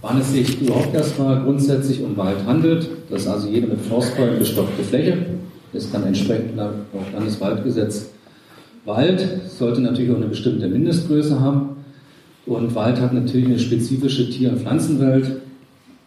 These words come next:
ähm, bedingt ein al-, eigenes Waldklima.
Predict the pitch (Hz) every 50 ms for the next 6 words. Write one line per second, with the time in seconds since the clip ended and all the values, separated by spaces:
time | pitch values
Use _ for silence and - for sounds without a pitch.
0 | _ _ _ - - - - 120 113 113 113 110 110 110 110 113 127 117 110 -
1 | - - - - 104 101 104 101 - - - - - 98 104 110 113 110 104 -
2 | 95 92 123 123 120 123 - 147 143 147 143 139 135 135 139 -